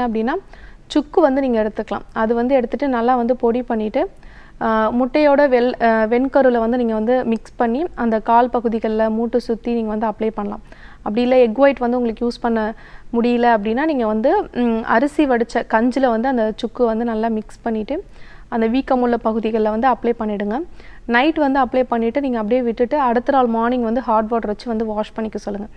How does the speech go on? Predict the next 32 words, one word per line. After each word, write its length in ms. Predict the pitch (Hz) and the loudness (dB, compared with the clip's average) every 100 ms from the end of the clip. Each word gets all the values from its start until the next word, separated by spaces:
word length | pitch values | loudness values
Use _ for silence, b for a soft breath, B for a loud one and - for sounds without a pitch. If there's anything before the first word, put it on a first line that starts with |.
| b b b - | b b b -4
இந்த 180 | 240 247 | 0 2
மாதிரி 240 | 254 302 | 4 2
வந்து 240 | 269 269 | 2 2
ஒரு 220 | 294 262 233 | 4 4 4
மூன்றுலேருந்து 520 | 247 269 262 240 285 | 0 2 2 2 4
ஒரு 80 | 285 | 4
ஐந்து 260 | 233 240 | 4 2
நாட்கள் 340 | 233 233 - 240 | 0 -2 -2 0
வந்து 200 | 240 240 | 0 0
தொடர்ந்து 420 | 226 226 254 277 | 0 2 0 0
வந்து 320 | 240 233 330 B B B - | 0 -2 -4 B B B -4
அந்த 180 | 226 220 | -2 -2
சுக்கு 280 | 247 - | -4 -4
பத்து 240 | 269 254 240 | 0 0 2
வந்து 180 | 226 240 | 0 0
போட்டாங்க 360 | 233 233 226 226 | 0 0 -2 -2
அப்படின்னாவே 480 | 226 214 208 208 262 403 B B B | -2 -4 -4 -2 -2 -4 B B B
அந்த 220 | 226 226 | -2 0
வீக்கங்கள் 460 | 226 262 269 262 240 | 2 0 0 0 2
அந்த 280 | 240 220 214 | 2 0 0
இதெல்லாமே 320 | 233 220 233 | 0 0 0
வந்து 200 | 254 226 | 0 -2
நல்லா 180 | 226 226 | -2 -2
குறைய 400 | - 220 226 240 | 0 0 2 0
ஆரம்பிக்கும். 500 | 214 208 196 262 339 B B B | -2 -4 -4 -4 -4 B B B
அடுத்து 420 | - 240 285 339 | -2 0 2 0
உள்ளுக்கு 540 | 262 277 311 330 311 277 | 2 4 4 4 2 2
அப்படின்னு 200 | 240 254 | 2 0
பார்த்துக்கும்பொழுது 640 | 240 226 240 226 220 233 277 | 0 0 -2 -2 -2 0 0
first 300 | 240 - 311 | -2 -2 -4
வந்து 180 | 269 254 | -2 -2
நமக்கு 440 | 262 220 285 359 | -4 -4 -2 -4